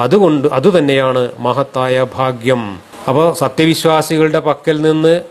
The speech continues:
അള്ളാഹു അവർക്ക് സ്വർഗം നൽകുന്നതിന് പകരമായി വാങ്ങിയിട്ടുള്ളത് അവരുടെ ദേഹങ്ങളും അവരുടെ സ്വത്തുക്കളുമാണ്. ഇപ്പം നമ്മളുടെ ദേഹങ്ങളും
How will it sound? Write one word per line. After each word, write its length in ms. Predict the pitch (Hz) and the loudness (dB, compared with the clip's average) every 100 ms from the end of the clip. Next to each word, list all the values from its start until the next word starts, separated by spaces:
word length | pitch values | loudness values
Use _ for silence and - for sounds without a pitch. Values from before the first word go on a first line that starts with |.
| - | -2
അള്ളാഹു 640 | 139 143 156 160 151 151 160 170 - - - - | 0 0 2 2 2 0 -2 -2 -10 -20 -10 -2
അവർക്ക് 420 | 127 151 151 175 | 2 2 2 2
സ്വർഗം 680 | 160 143 135 139 147 160 160 | 2 2 2 0 0 0 0
നൽകുന്നതിന് 640 | 156 156 151 160 156 156 160 - | 0 0 0 0 0 0 -2 -2
പകരമായി 640 | 139 135 156 165 156 156 | -2 0 0 0 0 0
വാങ്ങിയിട്ടുള്ളത് 960 | 156 143 147 156 156 156 156 156 175 233 - - - - - - 120 | 0 0 0 -2 -4 -2 -2 0 0 -2 -8 -20 -20 -20 -20 -6 0
അവരുടെ 420 | 127 143 147 147 127 110 | 2 2 2 0 -2 -2
ദേഹങ്ങളും 840 | 135 147 151 139 151 147 151 175 214 - _ 113 | 2 2 2 0 0 2 2 0 -4 -16 _ -6
അവരുടെ 420 | 120 139 135 135 | -2 0 0 -2
സ്വത്തുക്കളുമാണ്. 840 | - 131 - 147 147 135 131 120 101 | -2 -8 -4 -2 0 0 0 -2 -4
ഇപ്പം 300 | - 135 135 | -6 -4 0
നമ്മളുടെ 340 | 139 156 156 | 0 2 2
ദേഹങ്ങളും 840 | 143 143 151 143 151 156 160 202 | 0 0 0 0 0 2 2 0